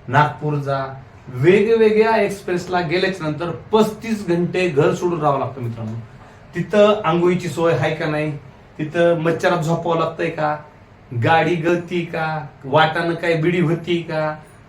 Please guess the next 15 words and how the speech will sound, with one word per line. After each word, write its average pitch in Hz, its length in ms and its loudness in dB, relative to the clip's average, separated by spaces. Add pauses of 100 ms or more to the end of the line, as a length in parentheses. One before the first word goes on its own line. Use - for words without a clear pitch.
(140)
टायमाला 160 340 2
जेवण 165 320 2
मिळतंय 175 440 0
का, 165 200 -2
याचा 160 340 -2
काही 190 340 0
घेणं 196 380 0
नाही. 151 140 -2
या 185 420 2 (220)
चालक 175 440 0
वाहकावर 143 640 0 (840)
खूप 294 240 4
अन्याय 233 300 4
आहे, 117 160 -6 (580)
परंतु 190 300 0